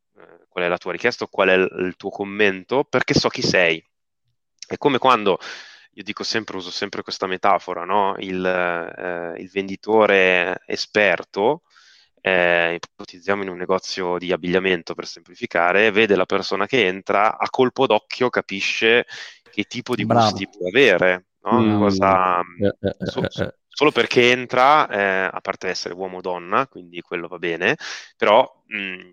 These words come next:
Speaker 1: lo, lo, lo... e cosa fa? La sua mente lo associa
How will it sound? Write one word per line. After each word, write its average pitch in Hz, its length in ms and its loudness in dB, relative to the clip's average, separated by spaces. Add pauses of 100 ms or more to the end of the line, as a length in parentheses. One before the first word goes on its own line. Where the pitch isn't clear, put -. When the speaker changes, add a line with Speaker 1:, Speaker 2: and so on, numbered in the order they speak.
(100)
Speaker 1:
lo, 104 200 -4
lo, 110 240 -2
lo... 101 460 -2
e - 80 -2
cosa 110 200 -2
fa? - 300 4
La 98 120 2
sua 139 140 0
mente 107 440 2
lo 107 160 2
associa 107 680 0